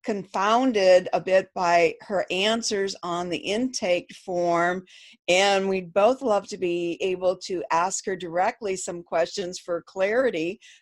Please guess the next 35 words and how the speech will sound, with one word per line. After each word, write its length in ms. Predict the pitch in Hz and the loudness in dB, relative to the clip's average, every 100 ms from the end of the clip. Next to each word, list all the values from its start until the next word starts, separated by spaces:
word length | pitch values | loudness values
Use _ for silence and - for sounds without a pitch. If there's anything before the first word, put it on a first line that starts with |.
| - | -8
because 720 | 208 226 208 196 190 - - _ _ - | -4 4 6 6 2 -6 -14 _ _ -2
it 140 | 208 | 2
would 160 | 220 220 | 4 2
affect 640 | 208 240 208 220 - - - _ _ - | 0 0 2 0 -6 -18 -18 _ _ -8
how 240 | 220 226 | 0 2
we 160 | 220 202 | 2 0
respond 680 | 185 - 226 220 175 147 135 | -4 -4 0 2 2 -2 -4
and 360 | 175 170 170 170 | -4 -2 -2 -4
any 180 | 190 185 | -4 -4
suggestions 720 | 185 180 175 196 - 185 165 | -6 -6 -2 -2 -2 -8 -8
we 160 | 175 165 | -6 -6
might 340 | 165 156 - - | -4 -4 -6 -6
give. 320 | 165 104 - | -2 -2 -4
So 360 | - 190 175 175 _ _ | -2 0 0 -2 _ _
we're 80 | 190 | -4
gonna 160 | 226 220 | -2 0
hit 260 | 226 240 | 0 -2
the 80 | 208 | -4
generalities, 1160 | 175 208 208 185 170 170 180 208 233 262 294 339 | 0 2 2 2 4 6 4 4 2 0 -2 -4
because 560 | 190 - 185 165 165 - | -10 -8 -2 -2 -2 -6
a 80 | 160 | -4
lot 300 | 156 170 185 | -2 0 0
of 80 | 185 | 0
what, 240 | 180 180 _ _ _ _ _ | 0 0 _ _ _ _ _
uh, 180 | 160 156 | -6 -4
we 260 | 160 190 220 | -4 -4 -4
saw 500 | - 180 160 156 196 - _ _ _ 190 | -4 -2 0 0 -2 -6 _ _ _ -6
apply 340 | - 214 208 | -4 -2 -2
to 180 | 208 202 | -2 -4
many 320 | 190 202 214 | 0 0 0
people 320 | 208 170 165 | -6 -6 -6
who 120 | 185 | -2
are 160 | 170 165 | 0 0
struggling, 760 | 165 - 175 170 147 123 62 202 262 _ - | -4 -2 2 2 0 -8 -10 -18 _ _ -14
uh, 260 | 165 156 | -8 -6